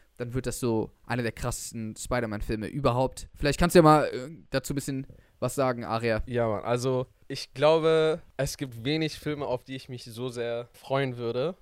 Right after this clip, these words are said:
Speaker 1: Hm.
Speaker 2: wie ein Spider-Man-Multiverse mit den, mit den Spider-Mans, die wir hatten.
Speaker 1: Ja, auf jeden Fall.
Speaker 2: Das Ganze kam ja zustande,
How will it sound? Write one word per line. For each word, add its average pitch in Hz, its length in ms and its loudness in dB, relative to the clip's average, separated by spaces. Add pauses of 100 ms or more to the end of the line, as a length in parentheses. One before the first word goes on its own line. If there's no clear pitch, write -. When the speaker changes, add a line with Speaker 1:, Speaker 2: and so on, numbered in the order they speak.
Speaker 1:
Hm. 131 160 -2
Speaker 2:
wie 127 100 -2
ein 120 200 0
Spider-Man-Multiverse 120 1700 0
mit 110 200 -4
den, 107 380 -4 (100)
mit 117 220 -8
den 139 140 0
Spider-Mans, 135 800 -2 (220)
die 113 80 -10
wir 110 180 -2
hatten. - 300 -4
Speaker 1:
Ja, 139 260 6
auf 120 120 -4
jeden 120 120 -2
Fall. 104 300 0 (200)
Speaker 2:
Das - 240 -8
Ganze 160 260 -4
kam 160 200 -4
ja 147 80 0
zustande, 160 680 -2